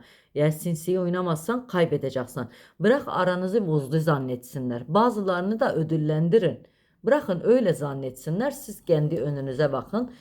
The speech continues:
sevgili balıklar. Şöyle çevirdiğimiz zaman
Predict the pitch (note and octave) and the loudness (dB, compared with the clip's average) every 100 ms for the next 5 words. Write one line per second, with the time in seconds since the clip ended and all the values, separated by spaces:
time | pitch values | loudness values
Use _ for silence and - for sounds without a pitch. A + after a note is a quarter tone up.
0 | _ _ - F3 D3 C3 C#3 A3+ - - | _ _ 0 2 2 -2 0 0 -2 0
1 | C#3+ C3+ - A2 - - - - - - | 2 2 -4 -8 -8 -16 -20 -20 -6 2
2 | C#4 B3+ B3 G#3 F#3 E3+ E3+ F#3 F#3+ D3+ | 4 4 2 0 2 2 2 0 -2 -2
3 | C#3 F3 A3 - | -2 -2 -4 -12